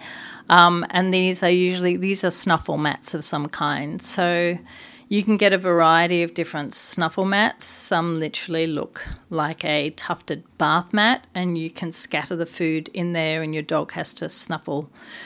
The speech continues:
through all the long bits of fabric to find where the food is. Obviously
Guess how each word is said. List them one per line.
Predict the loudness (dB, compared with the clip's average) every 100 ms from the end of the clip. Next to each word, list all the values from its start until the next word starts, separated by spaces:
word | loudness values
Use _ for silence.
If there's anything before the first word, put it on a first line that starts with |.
| -20 -12
through | 0 4 6 6
all | 4 4
the | 6 6 4 2 -4 -20 _
long | 4 4 4
bits | -2 -4
of | 4
fabric | 4 6 2 -2
to | -8 -6
find | -2 -2 -2 -4 -6 -10 -20 _ _ _
where | -2 0 0
the | -2
food | 0 2 4
is. | 4 2 0 -2
Obviously | -4 -2 -2 -2 -2 -4